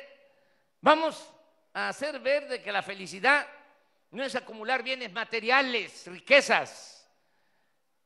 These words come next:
no es acumular títulos, fama. La verdadera felicidad es estar bien con uno mismo, estar bien con nuestra conciencia y estar bien con el prójimo. Tenemos que decirle a los jóvenes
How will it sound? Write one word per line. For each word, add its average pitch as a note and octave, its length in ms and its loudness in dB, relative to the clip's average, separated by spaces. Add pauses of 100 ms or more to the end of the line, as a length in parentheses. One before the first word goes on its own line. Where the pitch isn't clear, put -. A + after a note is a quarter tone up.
(480)
no G#3+ 220 -2
es - 420 -6
acumular G3 540 -6
títulos, G#3+ 540 -6
fama. A#3+ 560 2 (480)
La D3+ 80 2
verdadera G3+ 380 2
felicidad F3 500 2
es G#3 100 -2
estar G3 340 -2
bien G#3 260 -6
con F#3+ 240 -6
uno G#3 220 -6
mismo, G3+ 720 -4 (580)
estar G3 280 -6
bien A3 220 -8
con G#3 180 -10
nuestra G3 380 -6
conciencia A3 800 0
y F#3 100 0
estar G3+ 300 4
bien G#3 280 0
con F3+ 220 -4
el F3 120 4
prójimo. E3 800 8 (1700)
Tenemos C4+ 400 2
que B3+ 140 2
decirle C#4 500 0
a B3+ 40 4
los A3 160 0
jóvenes D4 800 6